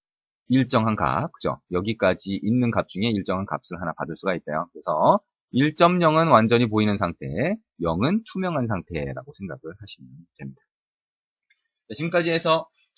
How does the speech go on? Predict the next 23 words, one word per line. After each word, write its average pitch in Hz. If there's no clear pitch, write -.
투인 208
애니메이션에서 175
사-, 131
서-, 120
사용되는 131
가장 110
기본적인 98
액션 135
정보들에 110
대해서 123
같이 -
봤습니다. 82
여러분들이 139
여기까지만 147
이해를 120
하셔도 101
가장 135
간단한 127
뷰의 107
애니메이션을 90
적용할 82
때 110
어떻게 160